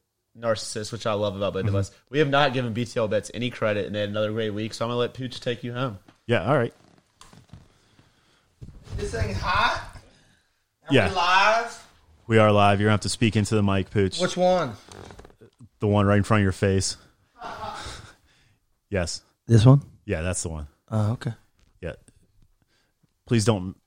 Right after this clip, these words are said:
Speaker 2: mistake that microphone for a toe or a chicken. You cannot eat that.
Speaker 3: Mm.
Speaker 2: Um, yeah, so B T L bets. Uh, Pooch, big weekend for you guys.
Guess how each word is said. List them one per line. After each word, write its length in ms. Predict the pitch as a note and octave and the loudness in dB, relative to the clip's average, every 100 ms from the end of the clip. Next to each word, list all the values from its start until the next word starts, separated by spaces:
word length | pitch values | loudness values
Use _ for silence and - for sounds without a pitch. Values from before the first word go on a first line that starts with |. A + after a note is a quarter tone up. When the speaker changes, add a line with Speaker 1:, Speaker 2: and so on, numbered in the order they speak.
| _ | _
Speaker 2:
mistake 320 | G#2+ - G2+ | -8 -2 0
that 120 | F2+ F2+ | 0 0
microphone 480 | F2+ F2 - F#2 | -2 -4 -4 -4
for 140 | E2+ F2 | -4 -6
a 40 | |
toe 420 | D#2+ G#2 F2+ E2+ - _ _ _ _ _ _ _ _ | -6 -4 -2 -4 -8 _ _ _ _ _ _ _ _
or 180 | A2 G2 | -2 -2
a 40 | |
chicken. 460 | - G2+ F2 E2+ D2 _ | 0 -2 -2 -6 -8 _
You 120 | G#2 G2 | -20 -4
cannot 280 | G2 F2 | -2 -2
eat 140 | E2 D#2+ | -6 -6
that. 260 | E2 - - _ _ _ _ | -8 -10 -16 _ _ _ _
Speaker 3:
Mm. 220 | D3+ D#3 F#2 - _ _ _ | 6 6 6 0 _ _ _
Speaker 2:
Um, 340 | G#2 F2+ F#2+ F2+ _ _ _ | -8 -4 -4 -6 _ _ _
yeah, 120 | D#3+ | 0
so 200 | D3 D3 | 2 2
B 260 | B2+ C#3 F#3 | 0 2 0
T 160 | G#3+ F3+ | 6 8
L 140 | E3+ | 8
bets. 480 | C#3 D#3 D#3 - - - _ _ _ _ _ _ _ _ _ - | 6 2 2 -2 -8 -16 _ _ _ _ _ _ _ _ _ -2
Uh, 340 | B2+ B2 B2 | 0 4 4
Pooch, 500 | A#2+ D#3 D#3 C#3 - - _ _ - | 8 8 8 6 -4 -8 _ _ 2
big 200 | D#3 D3+ | 2 6
weekend 320 | D#3 D#3 C3+ | 6 6 4
for 60 | |
you 120 | C#3 C#3+ | 4 6
guys. 280 | C#3 B2+ | 4 4